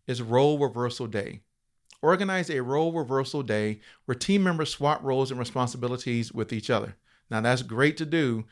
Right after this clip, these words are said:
if your teams do different types of tasks.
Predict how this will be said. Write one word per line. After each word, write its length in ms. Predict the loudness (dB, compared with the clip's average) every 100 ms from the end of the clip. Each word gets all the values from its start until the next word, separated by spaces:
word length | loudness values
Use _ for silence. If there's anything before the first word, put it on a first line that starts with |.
| _ _ _
if 220 | -2 0
your 120 | 0
teams 580 | 0 0 0 0 -2 -6 _ _
do 500 | -2 2 2 2 -2 -6 _ -20 -6
different 280 | -4 -2 -2
types 260 | -2 -2
of 80 | -6
tasks. 460 | -4 -4 -4 -8